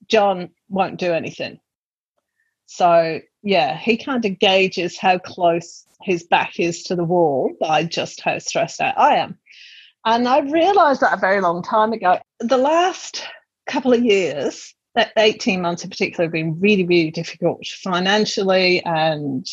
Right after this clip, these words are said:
with the businesses and everything. And I've tried to just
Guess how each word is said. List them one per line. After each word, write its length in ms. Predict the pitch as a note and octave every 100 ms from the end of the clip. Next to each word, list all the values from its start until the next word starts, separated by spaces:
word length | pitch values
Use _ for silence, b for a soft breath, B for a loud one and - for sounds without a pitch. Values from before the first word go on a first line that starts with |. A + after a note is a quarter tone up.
| -
with 180 | D#3+ D#3+
the 60 | F3
businesses 880 | G3+ G3+ G3+ F#3 G3 F3+ F3+ E3+
and 220 | F3 E3 D3
everything. 680 | E3+ D#3+ E3 F3+ E3+ D#3+ E3 B B B B B -
And 400 | F#3 F#3 F#3 F3+ - - _ _
I've 400 | F#3+ F#3+ G3 F#3+
tried 560 | - - F#3 F3 F3+ E3+
to 580 | - F#3 E3 E3 E3 - _ -
just 640 | G#3 F3+ E3 - - -